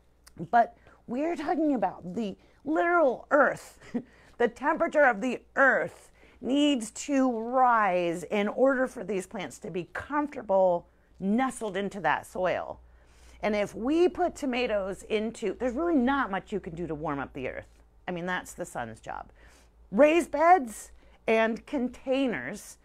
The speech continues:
can warm up faster. Anything that's up and above the ground can warm up faster when we have that stretch of warm days, five days of sun, sunny weather and not too cold at night. That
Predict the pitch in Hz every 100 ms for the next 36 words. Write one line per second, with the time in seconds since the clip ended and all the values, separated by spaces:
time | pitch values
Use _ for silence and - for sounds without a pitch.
0 | _ - - - - 302 311 320 311 254
1 | 254 247 - - 269 254 - 170 - 254
2 | 277 277 247 202 - 233 233 214 185 -
3 | 214 220 - 185 170 165 202 294 - _
4 | _ - 294 330 349 311 302 294 214 -
5 | 277 302 277 262 220 208 214 226 202 247
6 | 277 220 208 170 - - - - - -
7 | 240 233 226 196 180 190 175 175 165 143
8 | 113 - - 220 214 202 226 185 175 160
9 | - 220 208 - - 233 226 190 233 240
10 | 185 185 165 - _ _ _ 208 208 214
11 | 226 247 - - 247 208 - 262 208 185
12 | - 285 330 262 - _ _ - 247 -